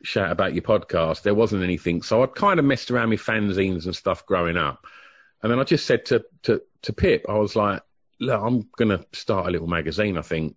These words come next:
about podcasts." And he was like, "That's a good idea. I'll, I'll do it with you if you want." So it always helps, you know, when you got a little bit of sort of podcast royalty that, that wants to kind of jump in. So, yeah, we, we, we kind of launched it, uh,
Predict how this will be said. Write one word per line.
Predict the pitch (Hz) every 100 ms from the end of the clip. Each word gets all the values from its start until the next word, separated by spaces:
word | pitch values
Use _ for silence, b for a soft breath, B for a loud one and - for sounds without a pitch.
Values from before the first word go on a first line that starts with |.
| _
about | 92 82 80
podcasts." | 104 95 - 85 82 -
And | 87
he |
was | 85 82
like, | 90 87 - -
"That's | 170 -
a | 110
good | 78
idea. | 71 92 110
I'll, | 139 139
I'll | 127 147
do | 82
it |
with | 76 73
you |
if | 78
you | 71
want." | 71 92 -
So | - 98 92 90 B B B -
it | 131
always | 156 127 117
helps, | 117 101 - - -
you | 107
know, | 95
when | 98 98
you |
got | 95 -
a |
little | 101 90
bit | 92
of | -
sort | - 98
of | -
podcast | 110 - - 95 - 101
royalty | 104 92 87 85 82 -
that, | 82 82 _ _ _
that | 92 -
wants | 98 95 -
to |
kind | - 90 85
of |
jump | 80 92 87 90
in. | 85 85
So, | - 92 90 B B B B -
yeah, | 220 196
we, | 127 120
we, | 131 127
we | 127
kind | - 131 117
of | 110 - 131
launched | 127 123 - 117
it, | 98 - _ _ _ _ 120
uh, | 110 110 110 107 101 60